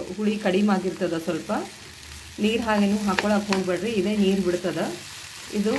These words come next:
ಬೆಲ್ಲ ಕರಗುವರೆಗೆ ಕುದಿಸ್ಕೊರಿ ಒಂಚೂರ. ಇನ್ನೊಂದ್ ಚೂರು ಸಣ್ಣಂಗ್ ಕುಟ್ಕೋಬೋದು ಬೆಲ್ಲ, ಇಲ್ಲಾಂದ್ರೆ ನೀರೊಳಗ್ ಕ-, ಇದು ನೀರ್ ಬಿಟ್ಟು ಕರಗ್ತದ. ಈ ಥರ ನೋಡ್ರಿ, ಎಲ್ಲ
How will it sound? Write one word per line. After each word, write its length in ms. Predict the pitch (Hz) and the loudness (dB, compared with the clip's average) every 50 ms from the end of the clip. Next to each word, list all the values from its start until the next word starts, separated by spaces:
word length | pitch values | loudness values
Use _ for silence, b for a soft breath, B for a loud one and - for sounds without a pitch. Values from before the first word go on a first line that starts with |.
| 269 | 2
ಬೆಲ್ಲ 220 | 202 202 190 208 208 214 269 302 - | 2 2 4 4 4 4 2 0 -2
ಕರಗುವರೆಗೆ 720 | - 220 190 190 185 220 220 208 185 190 180 208 202 185 220 294 320 - - - - - - - | 0 2 2 2 2 2 2 4 4 4 4 4 2 2 0 -4 -6 -10 -12 -14 -14 -14 -14 -10
ಕುದಿಸ್ಕೊರಿ 560 | - 240 220 180 196 190 - - 196 180 170 170 | -6 -4 -2 -2 -2 -2 -2 -2 0 0 0 0
ಒಂಚೂರ. 400 | 175 165 160 - 190 175 165 185 233 302 - - - | 0 -2 -4 -2 -2 -2 0 -2 -2 -6 -8 -8 -4
ಇನ್ನೊಂದ್ 300 | 233 208 208 220 220 208 | 0 2 2 2 2 0
ಚೂರು 240 | 208 - 214 208 196 | -2 -2 -2 -2 -2
ಸಣ್ಣಂಗ್ 400 | - 202 185 190 196 190 185 190 | -2 0 0 0 2 2 2 0
ಕುಟ್ಕೋಬೋದು 600 | - 180 175 - 185 180 175 180 175 175 175 185 208 | 0 -2 -2 0 0 0 2 2 2 4 2 2 0
ಬೆಲ್ಲ, 260 | 202 196 160 160 175 185 185 202 - - - - - - - - - - | 0 0 0 0 0 0 -2 -4 -4 -8 -10 -12 -12 -12 -12 -10 -6 -4
ಇಲ್ಲಾಂದ್ರೆ 440 | 214 208 202 202 202 208 240 262 269 | 0 0 2 2 2 0 0 -2 0
ನೀರೊಳಗ್ 460 | 240 202 190 190 196 190 196 196 - | 0 2 2 2 2 2 2 0 0
ಕ-, 120 | 202 - 185 | -2 0 2
ಇದು 200 | 190 180 180 175 | 2 2 2 2
ನೀರ್ 240 | 175 175 185 190 190 | 2 4 2 2 2
ಬಿಟ್ಟು 200 | 196 202 - 208 | 0 -2 -4 -2
ಕರಗ್ತದ. 480 | - 180 165 180 180 - - 180 160 160 196 294 320 - - - - - - - - - - - - - - - - - - - - - - - - - - - - - - - - - - - - - _ - - - - _ - - - - - - - - - - - - - - - - | -2 0 0 0 0 0 0 0 0 0 -2 -4 -6 -8 -10 -12 -14 -14 -14 -10 -8 -8 -6 -6 -8 -10 -12 -12 -12 -12 -12 -14 -14 -14 -14 -14 -14 -14 -12 -12 -12 -12 -12 -12 -12 -12 -12 -14 -16 -18 _ -20 -20 -20 -20 _ -14 -12 -10 -10 -10 -12 -14 -20 -20 -20 -20 -20 -20 -20 -14 -8
ಈ 120 | - 208 | -6 -2
ಥರ 200 | 208 208 208 196 208 202 | 2 2 4 4 6 6
ನೋಡ್ರಿ, 380 | 202 202 208 202 196 208 254 254 | 6 6 4 4 4 2 2 2
ಎಲ್ಲ 200 | 214 180 180 | 2 2 2